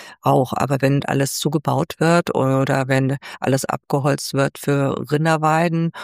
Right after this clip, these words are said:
oder für riesige Sojafelder oder was weiß ich was, das bedroht viel stärker die Biodiversität. Das Abholzen, ganz, ganz, Abbrennen. Amazonas brennt heute, wie er noch nie zuvor gebrannt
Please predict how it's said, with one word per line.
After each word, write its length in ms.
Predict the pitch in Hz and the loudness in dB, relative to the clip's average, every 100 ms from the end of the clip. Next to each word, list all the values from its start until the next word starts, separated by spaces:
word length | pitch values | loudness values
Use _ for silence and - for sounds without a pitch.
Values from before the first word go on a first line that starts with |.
| - | -16
oder 280 | - 143 139 | -4 0 0
für 460 | - 143 139 135 135 - | 0 2 2 2 -2 -4
riesige 640 | 139 139 139 139 135 131 | -2 -2 0 2 2 2
Sojafelder 1040 | 143 160 160 - 156 156 160 160 156 151 - | 2 2 2 2 2 4 4 4 4 2 0
oder 160 | 143 | 0
was 160 | 135 - | -2 -2
weiß 180 | 143 - | -2 -2
ich 160 | - - | -6 -4
was, 220 | 131 - - - - | -4 -4 -14 -18 -4
das 240 | - 147 - | 0 0 -2
bedroht 320 | 156 - 160 | -4 0 0
viel 140 | 165 | 0
stärker 160 | - 226 | 0 2
die 220 | 151 131 | 4 4
Biodiversität. 960 | 131 131 131 127 120 127 - 127 - - - - | 4 2 2 0 -2 0 2 0 0 -12 -20 -18
Das 80 | - - | -6 -6
Abholzen, 500 | - 135 113 - 135 | 0 0 2 0 0
ganz, 220 | 135 131 | 0 0
ganz, 180 | 131 131 - - | -2 -2 -4 -2
Abbrennen. 480 | 156 - - 127 - - - | -4 -2 -2 -2 0 -2 0
Amazonas 600 | 135 139 - 175 143 - | -2 0 2 2 2 0
brennt 300 | 143 135 - | -2 0 0
heute, 220 | 156 147 | 0 2
wie 60 | |
er 100 | 147 | 2
noch 120 | 147 139 | 2 2
nie 260 | 156 202 | 4 4
zuvor 400 | - 185 - 147 | 2 -2 2 0
gebrannt 460 | 151 - 135 151 | 0 0 0 0